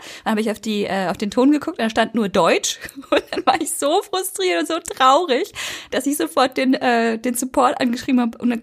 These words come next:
hab ich gesagt, ich, ich dachte, der heißt in Deutsch, "Willst du mein, du bist mein Glücksstern oder willst du mein Glücksstern sein?" Und ich dachte, das wäre die O-V-Version. Aber ich werde mir nie, nie die deutsche Version angucken. Bitte, bitte, bitte, kann ich den zurückgeben? Und die haben den, äh,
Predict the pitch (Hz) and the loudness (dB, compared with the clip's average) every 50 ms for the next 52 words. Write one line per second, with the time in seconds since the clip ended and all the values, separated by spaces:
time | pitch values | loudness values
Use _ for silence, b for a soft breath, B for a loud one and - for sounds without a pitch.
0 | - - - - 240 220 240 233 - 233 254 - - 233 - - _ _ - - | -8 -10 -4 -2 -2 -2 -2 -4 -2 -2 -2 -2 -2 -6 -12 -12 _ _ -8 -2
1 | - 269 - - 294 247 262 269 277 233 262 349 - - B B B B B B | 0 -2 0 0 -2 0 0 2 2 2 2 2 0 -4 B B B B B B
2 | - 277 247 233 240 294 - - - - _ - 214 - _ _ _ _ _ - | 0 2 2 4 2 2 0 -2 -8 -8 _ -14 -14 -14 _ _ _ _ _ -4
3 | 277 294 277 - - 269 269 262 220 - 240 226 - 233 - 254 262 - 269 240 | -4 -2 -2 0 0 2 2 2 2 0 -4 -4 -6 -6 -6 -6 -2 0 0 0
4 | 240 240 233 - 320 311 - - - - 208 202 208 214 202 208 220 233 233 247 | 0 -2 -2 -4 -4 -4 -4 -8 -2 -2 -2 -2 0 -2 -4 -4 -4 -4 -4 -4
5 | 220 214 233 254 - - 262 262 269 254 240 240 247 254 - _ _ _ _ _ | -4 -4 -4 -6 -4 -2 -2 0 0 0 0 -2 -4 -6 -8 _ _ _ _ _
6 | _ _ _ _ _ _ _ - - 285 302 - - 330 330 - 262 294 320 262 | _ _ _ _ _ _ _ 0 2 2 4 4 2 0 0 0 -2 -2 -2 -2
7 | 247 254 262 269 233 339 - - 311 294 339 339 349 311 277 247 214 214 226 B | -2 -2 -2 0 -2 -2 0 0 0 0 0 0 -2 -2 -2 -2 -4 -4 -6 B
8 | B B B - - - 370 - 294 302 294 285 359 320 392 392 403 392 349 370 | B B B 2 2 2 2 2 0 2 2 2 2 2 2 2 2 2 4 4
9 | 349 370 285 B B B B B 294 392 392 392 415 403 381 349 269 262 240 262 | 6 4 4 B B B B B 0 2 4 6 6 6 6 6 4 4 4 4
10 | 359 381 370 - 320 277 311 285 294 302 339 381 381 330 - - 339 269 285 - | 4 4 2 -2 -4 -2 -2 -2 0 2 2 2 2 2 2 2 2 2 2 0
11 | 339 339 - _ 277 - 403 403 403 - 370 320 320 - 349 415 381 370 - 359 | -2 -4 -6 _ 0 2 4 4 4 2 -2 -4 -8 -8 -8 -8 -6 -6 -6 -6
12 | 370 - 359 381 415 415 - 440 440 - - 440 415 440 440 440 - 453 466 466 | -4 -6 -6 -6 -8 -2 0 0 2 4 2 2 2 2 0 2 4 4 4 4
13 | 466 466 B B B B B B B 202 - 220 185 185 185 185 170 175 170 165 | 2 -2 B B B B B B B -2 -2 0 0 0 0 -2 -2 -2 -4 -6
14 | - - 160 160 151 151 | -6 -8 -8 -8 -8 -10